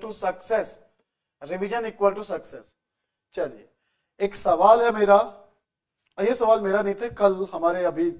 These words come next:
offline student भी होंगे, Evening का समय है, Evening का समय था, यानी कि, अ, offline class मेरी साढ़े सात बजे से चलती है, एक,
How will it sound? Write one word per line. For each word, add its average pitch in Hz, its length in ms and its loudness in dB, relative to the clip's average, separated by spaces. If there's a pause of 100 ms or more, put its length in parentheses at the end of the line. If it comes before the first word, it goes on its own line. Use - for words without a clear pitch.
(300)
offline 175 380 0
student 165 380 -6
भी 180 80 -6
होंगे, 156 320 -10 (240)
Evening 214 300 -12
का 233 120 -2
समय 185 340 -4
है, 180 80 -4 (840)
Evening 185 300 -8
का 214 100 -4
समय 185 280 -4
था, 202 140 -2
यानी 170 240 -2
कि, 196 200 -6 (480)
अ, 127 340 -18 (300)
offline 196 360 -4
class 180 300 -2
मेरी 175 140 -8
साढ़े 165 240 -6
सात 165 220 -6
बजे 165 200 -8
से 170 120 -16
चलती 160 320 -10
है, 170 60 -4
एक, 170 160 -10